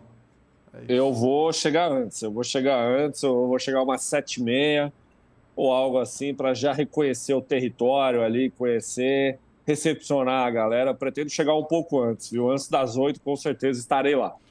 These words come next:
Speaker 1: Isso, e o César Monstros tá perguntando se o after vai ser na Alameda Canário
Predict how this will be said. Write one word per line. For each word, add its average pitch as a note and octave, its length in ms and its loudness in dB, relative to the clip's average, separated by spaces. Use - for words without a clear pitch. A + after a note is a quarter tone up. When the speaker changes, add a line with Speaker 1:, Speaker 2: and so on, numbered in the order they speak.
Speaker 1:
Isso, C3+ 400 -14
e C3 60 -12
o C3+ 100 -10
César F#3 400 -2
Monstros F3 400 -6
tá G#3 120 -2
perguntando G3+ 760 -4
se - 180 -8
o D#3+ 160 -2
after F#3+ 440 -2
vai F3 160 -2
ser - 180 -6
na E3+ 140 -4
Alameda G3 500 -2
Canário G3 800 -4